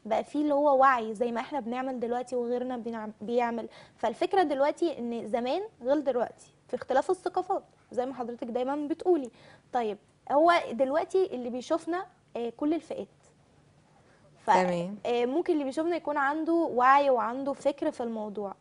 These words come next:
Speaker 1: آه، مثلا المدن اللي هي الأرياف، القرى اللي هي الأرياف، أو اللي هو مثلا في قرى في الصعيد عندهم الحاجات دي تحفظ جدا، ما بيتكلموش في الحاجات دي. فاحنا هنوعيهم ازاي؟ هيخليه ان هو يتكلم مع ابنه أو بنته ازاي؟ وما تنسيش ان بيجي في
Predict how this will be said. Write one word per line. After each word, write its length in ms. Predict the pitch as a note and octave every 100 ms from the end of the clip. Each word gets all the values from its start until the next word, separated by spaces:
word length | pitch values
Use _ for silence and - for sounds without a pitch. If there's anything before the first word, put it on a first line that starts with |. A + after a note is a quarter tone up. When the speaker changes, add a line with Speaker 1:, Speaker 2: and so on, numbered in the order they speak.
| _ G#3
Speaker 1:
آه، 240 | G#3 G3+
مثلا 480 | A3 B3 C4+ C4+ B3+ -
المدن 420 | A3 A3+ A#3+ B3
اللي 140 | B3+
هي 100 | B3
الأرياف، 800 | B3 - A3+ B3 B3+ C4+ C#4 - C4+
القرى 360 | C4 - D4+
اللي 120 | D4 C#4+
هي 60 |
الأرياف، 560 | C#4 B3 C4 C4+ D4 -
أو 240 | A#3 B3
اللي 120 | B3
هو 140 | B3+ C#4
مثلا 340 | C#4 D4 D4
في 220 | C#4 D4 D4
قرى 240 | D#4+ E4
في 200 | D#4 -
الصعيد 500 | B3+ - - A#3 D4+
عندهم 340 | C4+ A#3 B3+ D4
الحاجات 260 | - B3
دي 180 | C#4 D4+ D#4
تحفظ 420 | - D4+ - C#4
جدا، 240 | C4+ D#4 C#4
ما 120 | A#3
بيتكلموش 420 | A3+ A#3+ A#3+ C#4+
في 60 | C#4+
الحاجات 280 | B3 A#3+
دي. 140 | A3+ G#3 - - - _ -
فاحنا 200 | C4+ C#4+
هنوعيهم 380 | B3+ A3 E4
ازاي؟ 240 | D#4+ G3 F#3+ - _ - - -
هيخليه 340 | A#3+ B3+ C#4
ان 60 | E4+
هو 100 | E4+
يتكلم 560 | E4+ D4+ - E4 F4 C4+
مع 220 | A3 G3+ -
ابنه 440 | D4+ D4+ D#4+ F4+ - _
أو 140 | - G#3
بنته 360 | G#3 C#4+ D4
ازاي؟ 300 | A3+ G3 A3 F#3+ _ _ - - -
وما 100 | A3+
تنسيش 320 | A#3 A#3+ C#4+ D4+
ان 180 | C#4
بيجي 220 | C4+ C#4+
في 80 | D#4+